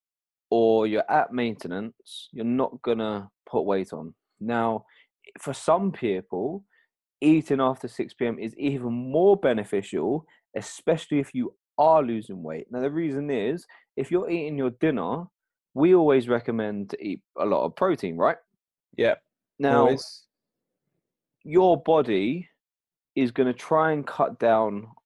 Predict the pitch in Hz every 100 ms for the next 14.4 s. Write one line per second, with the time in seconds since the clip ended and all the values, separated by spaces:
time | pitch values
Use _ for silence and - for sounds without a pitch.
0 | _ _ 113 113 110 113 110 - 110 92
1 | 95 - _ _ _ _ _ _ _ 113
2 | 104 110 107 107 95 - 98 90 76 -
3 | _ 98 - 101 90 - 104 101 80 82
4 | 82 - - _ _ 92 127 - - -
5 | 98 - - _ _ 123 120 92 90 -
6 | 107 117 98 90 82 76 _ _ _ -
7 | - - - - - 127 123 113 104 107
8 | 107 101 - - - _ _ _ _ _
9 | _ _ _ _ - - 131 117 110 117
10 | 104 98 190 - - - - _ - 143
11 | 135 - 151 143 160 202 196 160 - 170
12 | 113 82 127 165 196 - _ _ 113 160
13 | 160 151 147 139 - 131 127 147 131 95
14 | 62 52 147 190